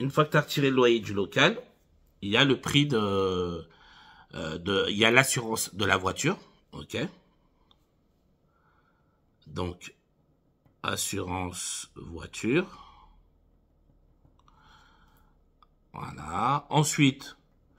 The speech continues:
vous avez également le carburant, OK ? Carburant. Alors, il y a quoi d'autre ? On a dit, euh,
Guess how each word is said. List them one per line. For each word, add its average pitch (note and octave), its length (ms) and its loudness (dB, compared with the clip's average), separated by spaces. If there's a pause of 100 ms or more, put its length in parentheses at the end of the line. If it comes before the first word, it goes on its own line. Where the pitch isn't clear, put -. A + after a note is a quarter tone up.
(360)
vous A#2 200 -2
avez C3 340 2
également B2+ 640 2
le G2 380 -2
carburant, F#2 880 -4 (1040)
OK ? - 260 -12 (2250)
Carburant. F#2+ 920 -6 (1120)
Alors, F#2 340 -6
il - 60 -12
y G#2+ 40 -2
a A#2+ 60 -2
quoi A#2 200 -2
d'autre ? F2+ 320 -10
On G2 60 -12
a F#2 120 -10
dit, F#2+ 360 -16
euh, F2+ 260 -8